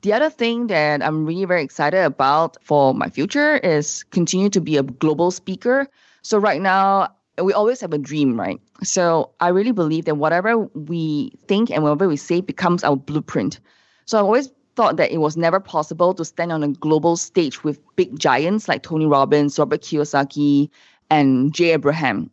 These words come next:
So, well, this year I made it to the list of the top global speakers, and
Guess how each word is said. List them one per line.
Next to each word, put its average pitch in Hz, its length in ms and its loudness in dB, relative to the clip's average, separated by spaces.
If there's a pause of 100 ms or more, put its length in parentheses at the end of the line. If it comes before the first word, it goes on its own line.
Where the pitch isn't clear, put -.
So, 156 720 0
well, 175 380 0
this 190 240 -6
year 190 240 2
I 151 80 2
made 160 240 2
it 247 320 0
to 175 120 -6
the 151 120 -2
list 165 320 0
of 156 80 0
the 135 120 2
top - 380 -2
global 160 240 0
speakers, 247 500 0
and 143 320 2